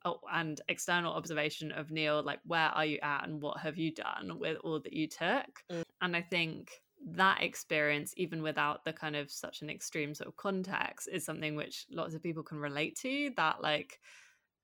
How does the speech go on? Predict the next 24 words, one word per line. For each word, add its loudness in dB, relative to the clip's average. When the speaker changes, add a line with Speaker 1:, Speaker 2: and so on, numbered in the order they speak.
Speaker 1:
observing 4
yourself 0
and -6
thinking, -4
<laughs> -18
oh, 4
everything 4
that 0
got 0
put 0
into 0
you 0
or 4
the 0
effort 0
that -2
got -2
put -2
in 2
and, 0
like, -2
Speaker 2:
Yep. 6
Speaker 1:
is, -8
have, 0